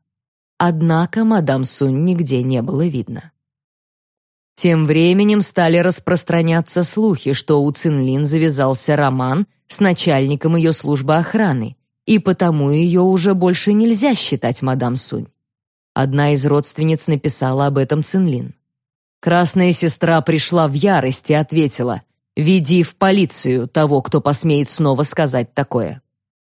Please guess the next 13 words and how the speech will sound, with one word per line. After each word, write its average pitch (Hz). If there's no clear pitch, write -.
Родственница 214
спросила 190
Цинлин, 175
почему 165
в 156
таком 156
случае 151
она 160
не 156
присутствовала 156
на 175
торжественных 143
мероприятиях. 156